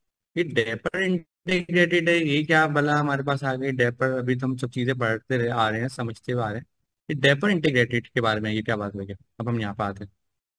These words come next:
ये रहा। Azure Container App is serverless container platform to run Azure Kubernetes service। जाहिर सी बात है उसके पीछे इंजन तो Kubernetes, हम Kubernetes Power Service यूज़ कर रहे हैं ना, तो जो जिसका इंजन है वो तो यूज़ कर रहा होगा पीछे।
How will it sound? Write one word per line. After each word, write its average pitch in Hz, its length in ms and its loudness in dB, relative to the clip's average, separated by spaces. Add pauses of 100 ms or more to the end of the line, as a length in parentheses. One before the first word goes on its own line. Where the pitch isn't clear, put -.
(1500)
ये 110 160 -2
रहा। 101 140 -6 (1400)
Azure 160 480 8
Container 143 680 4
App 185 80 -4
is 170 260 -2
serverless 202 500 4
container 143 380 4
platform 131 580 -2
to 160 200 0
run 165 280 6
Azure 151 480 4
Kubernetes 135 500 2
service। 127 360 0
जाहिर 135 180 4
सी 165 100 -2
बात 147 120 4
है 160 40 4
उसके 156 160 0
पीछे 139 220 2
इंजन 135 320 4
तो 135 120 4
Kubernetes, 143 360 2
हम 160 180 2 (140)
Kubernetes 190 360 6
Power 170 300 8
Service 175 340 -2
यूज़ 175 180 0
कर 175 80 4
रहे 160 120 4
हैं 185 60 4
ना, 220 120 2 (420)
तो 165 60 6
जो 175 180 8
जिसका 180 240 6
इंजन 165 260 8
है 175 60 4
वो 170 100 4
तो 165 100 2
यूज़ 160 240 2
कर 147 140 4
रहा 135 120 4
होगा 123 160 2
पीछे। 123 240 -4